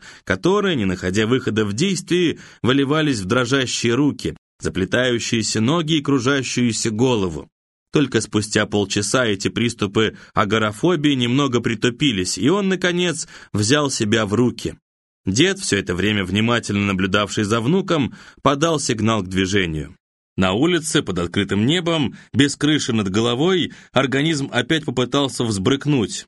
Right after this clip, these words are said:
но Данил, сжав зубы и повиснув на Сашке, подавил бунт,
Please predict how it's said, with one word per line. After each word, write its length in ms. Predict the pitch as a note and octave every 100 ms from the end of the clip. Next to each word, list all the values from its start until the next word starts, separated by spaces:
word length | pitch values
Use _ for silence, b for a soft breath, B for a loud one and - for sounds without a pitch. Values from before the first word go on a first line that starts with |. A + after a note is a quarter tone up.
| _
но 160 | A2+ C3
Данил, 500 | A#2 A#2 D#3 G#3+ E3
сжав 340 | G2+ A#2 A2+
зубы 600 | G2 A2+ E3 B2+ A#2 B B B
и 100 | G#2
повиснув 560 | G2 G#2 B2+ B2 A2 -
на 140 | A2+
Сашке, 600 | A2+ E3+ D#3+ - D#3 A#2 B -
подавил 520 | C#3+ D3 F#3 F3 A#2+
бунт, 420 | F#2 G2+ E2+ C#2